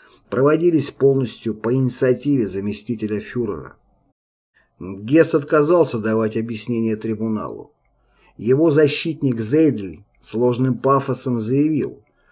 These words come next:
что Гесс считает настоящий трибунал некомпетентным для суда над германскими военными преступниками. И тотчас без паузы приступил к предъявлению доказательств в защиту Гесса.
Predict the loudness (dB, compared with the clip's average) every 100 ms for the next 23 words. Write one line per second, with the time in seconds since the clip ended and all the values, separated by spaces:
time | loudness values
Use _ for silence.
0 | _ -18 -2 2 4 6 6 4 -4 0
1 | 0 0 -2 -4 0 2 2 -2 -6 -2
2 | -2 0 0 0 0 -2 -6 -4 -4 -2
3 | -4 0 0 0 -4 -10 -10 -8 -4 -2
4 | -2 -4 -4 -2 -2 -2 -6 -8 -8 -6
5 | -6 -4 -2 -2 -2 -2 -6 -8 -10 -12
6 | -14 -20 -20 -20 _ _ _ _ _ _
7 | -2 0 0 0 4 4 4 -2 -6 -2
8 | 0 0 0 -4 -6 -6 -4 -4 0 0
9 | 0 -4 -2 0 0 0 0 -2 -2 0
10 | 2 2 0 -4 -10 -6 -4 -4 -6 -6
11 | -6 -8 -12 -12 -18